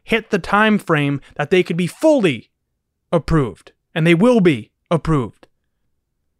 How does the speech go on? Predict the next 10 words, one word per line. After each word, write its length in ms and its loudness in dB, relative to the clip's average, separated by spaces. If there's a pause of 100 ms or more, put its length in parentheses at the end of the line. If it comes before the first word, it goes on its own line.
(960)
But 80 0
I've 140 0
heard 260 -2
that 180 -4
quote 340 0
saying, 200 -4
"Oh, 200 -2
well, 120 -4
Kamala 420 0
said 220 -2